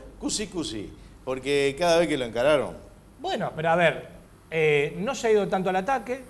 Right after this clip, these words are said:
Speaker 2: y cada vez que tuvo que intervenir sacó todo lo que tuvo, ¿eh?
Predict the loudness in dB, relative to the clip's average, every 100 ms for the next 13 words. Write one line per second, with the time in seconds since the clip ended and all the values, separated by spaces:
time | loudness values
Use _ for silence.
0 | -14 -6 0 0 0 0 0 -2 -2 0
1 | 0 -2 -6 -8 -4 -2 0 -2 -4 -12
2 | -6 0 2 2 0 -4 -2 -2 -2 -6
3 | -12 -10 -8 -8